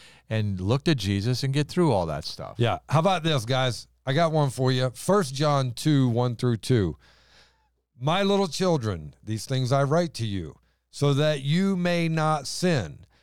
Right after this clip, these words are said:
Speaker 2: And if anyone sins, we have an advocate with the Father,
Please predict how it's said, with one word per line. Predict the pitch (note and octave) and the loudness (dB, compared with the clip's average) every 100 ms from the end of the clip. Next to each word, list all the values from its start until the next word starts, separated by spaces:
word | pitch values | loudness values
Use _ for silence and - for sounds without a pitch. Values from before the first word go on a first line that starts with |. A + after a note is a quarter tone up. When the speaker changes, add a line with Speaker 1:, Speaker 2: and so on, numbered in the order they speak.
| _ | _
Speaker 2:
And | G2+ F#2+ | -8 -6
if | F2+ | -2
anyone | A2+ B2+ C#3+ C#3+ | 0 2 2 0
sins, | - D#3+ F3+ E3+ | -2 -2 0 -2
we | D#3 D#3+ | -2 0
have | E3 | 0
an | D#3+ | -2
advocate | D#3 G3 F#3 E3 - C3+ | -2 -2 0 -2 -2 -2
with | C3 - | -2 -4
the | B2+ | -6
Father, | - D#3+ D#3 C3 F#2+ | -2 2 2 2 0